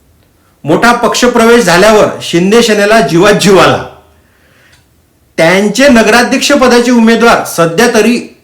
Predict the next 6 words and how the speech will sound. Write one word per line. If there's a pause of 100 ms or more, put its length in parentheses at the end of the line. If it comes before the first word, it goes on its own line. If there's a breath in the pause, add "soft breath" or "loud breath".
मला
तरी
स्ट्रॉंग
दिसत
आहे, (400 soft breath)
मात्र